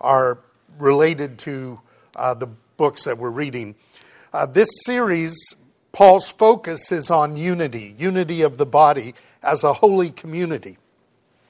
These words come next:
The Corinthians, however, have been divided over a lot of issues, uh, which he will systematically address.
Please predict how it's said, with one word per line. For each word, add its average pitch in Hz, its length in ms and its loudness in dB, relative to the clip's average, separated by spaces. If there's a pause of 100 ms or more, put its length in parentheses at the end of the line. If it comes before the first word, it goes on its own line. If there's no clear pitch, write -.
(540)
The 151 100 -10
Corinthians, 165 640 2
however, 139 380 4
have 151 100 2
been 147 180 2
divided 151 480 4
over 139 380 0 (240)
a 139 100 -2
lot 156 240 10
of 143 120 2
issues, 117 580 -6 (360)
uh, 127 280 2
which 139 240 0
he 180 200 -2
will 151 540 2 (140)
systematically 147 960 -2
address. 120 560 -6